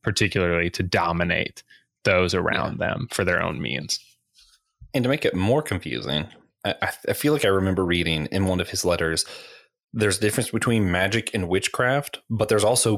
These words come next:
Speaker 2: good witchcraft and bad witchcraft. <laughs> So it's like, oh, that's not even the thing.
Speaker 1: Yeah.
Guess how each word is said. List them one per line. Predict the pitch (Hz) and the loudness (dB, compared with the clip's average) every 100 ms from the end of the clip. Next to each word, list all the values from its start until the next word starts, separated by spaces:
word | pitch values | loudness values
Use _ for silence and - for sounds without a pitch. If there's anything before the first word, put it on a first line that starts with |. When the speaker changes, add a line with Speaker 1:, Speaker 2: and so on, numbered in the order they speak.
| 98 | 0
Speaker 2:
good | - 104 101 | 2 2 4
witchcraft | 90 - - 113 - | 2 0 0 0 0
and | 92 | 0
bad | 85 95 117 | 2 2 2
witchcraft. | 123 - - - 605 - - - | 2 2 2 2 2 0 0 -2
<laughs> | - - | -10 -6
So | - - 101 | 0 2 2
it's | - - | 0 2
like, | 107 92 | 2 2
oh, | 104 98 | 2 2
that's | 131 - | 2 2
not | 101 | 2
even | 87 85 80 76 - | 2 2 0 -4 -6
the | 87 | -6
thing. | - 80 76 - - _ _ _ _ - | -2 -2 0 -2 -4 _ _ _ _ 0
Speaker 1:
Yeah. | 104 95 | 2 2